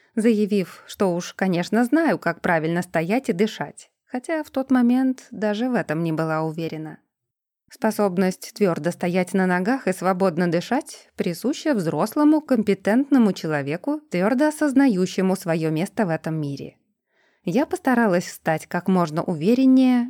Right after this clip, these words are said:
и набрать воздуха в грудь. Потом мы попробовали попеть гаммы.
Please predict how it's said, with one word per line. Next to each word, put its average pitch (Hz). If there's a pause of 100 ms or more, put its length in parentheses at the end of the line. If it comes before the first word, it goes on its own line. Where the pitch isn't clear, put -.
и 370
набрать 240
воздуха 165
в 147
грудь. - (500)
Потом 311
мы 277
попробовали 196
попеть 170
гаммы. 143